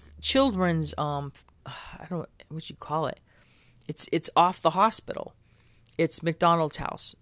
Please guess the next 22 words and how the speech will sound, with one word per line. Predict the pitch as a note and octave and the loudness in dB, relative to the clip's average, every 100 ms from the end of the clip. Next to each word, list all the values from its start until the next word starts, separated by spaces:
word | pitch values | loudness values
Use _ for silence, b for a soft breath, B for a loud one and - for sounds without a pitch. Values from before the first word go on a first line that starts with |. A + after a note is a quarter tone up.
| - | -4
Ronald | E3 E3 E3 | 0 0 -2
McDonald | D#3 D#3+ D#3 C#3+ | -2 -4 -4 -8
House. | C#3 - - b b b b b b | -12 -10 -12 b b b b b b
Those | F3 G#3 | 2 2
are | C4+ | 2
the | C#4 | 0
two | - B3+ B3 | 2 2 4
that | A3+ | 4
I | G3 | 4
know | F3 E3 G#3 | 4 4 2
that | G3 - - | 0 -4 2
actively | E3 F3+ - A3+ A3 A#3+ A#3+ | 6 6 6 -6 -2 0 0
help | F3 G3+ G3 | 4 2 2
people | - A3 - B3 B3 | -2 -6 -2 -2 -2
who | F3 D#3+ | -4 -4
do | C3+ F3 A3 | -2 0 2
not | A#3 A#3 | 0 0
have | A#3+ B3 | -2 -2
money | G#3 E3+ D#3+ D#3 D#3 b b b b b b b | -2 -2 -2 -4 -8 b b b b b b b
with | F3+ G3+ - - | 0 0 -2 -14
their | - G#3 G3+ | 0 2 2
children | - G3 F#3 F3 E3+ E3 | 2 4 4 2 0 -2